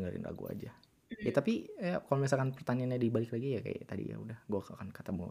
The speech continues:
Speaker 1: teman-teman dulu
Speaker 2: Hmm.
Speaker 1: aja.
Speaker 2: Oke.
Speaker 1: Udah.
Speaker 2: Oke, oke.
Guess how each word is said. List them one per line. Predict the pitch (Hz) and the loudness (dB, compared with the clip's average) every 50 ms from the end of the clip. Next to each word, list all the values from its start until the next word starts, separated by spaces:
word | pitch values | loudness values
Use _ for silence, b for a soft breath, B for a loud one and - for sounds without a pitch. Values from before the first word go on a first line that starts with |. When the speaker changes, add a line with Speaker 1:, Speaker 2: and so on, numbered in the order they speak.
| - - | -6 0
Speaker 1:
teman-teman | - 101 98 101 95 98 98 98 98 92 - - - - - _ _ _ _ _ _ _ _ _ _ _ _ _ - | 2 4 4 6 4 4 4 4 4 2 0 -6 -16 -20 -20 _ _ _ _ _ _ _ _ _ _ _ _ _ 0
dulu | 104 95 90 87 87 85 - - _ _ - 240 | 2 2 2 2 0 -2 -4 -8 _ _ -6 -4
Speaker 2:
Hmm. | 214 202 196 190 190 190 185 185 | -4 -4 -4 -6 -8 -8 -4 -2
Speaker 1:
aja. | 180 180 175 - - - - - 226 | -2 -2 -2 -4 -6 -12 -14 -16 -18
Speaker 2:
Oke. | 233 - - - 220 208 214 | -18 -16 -10 -10 -8 -4 -2
Speaker 1:
Udah. | - - - - - - _ _ _ - - 226 | -2 -2 -2 -6 -10 -12 _ _ _ -20 -20 -20
Speaker 2:
Oke, | - - 226 220 220 | -16 -12 -12 -10 -12
oke. | 214 - - | -12 -14 -18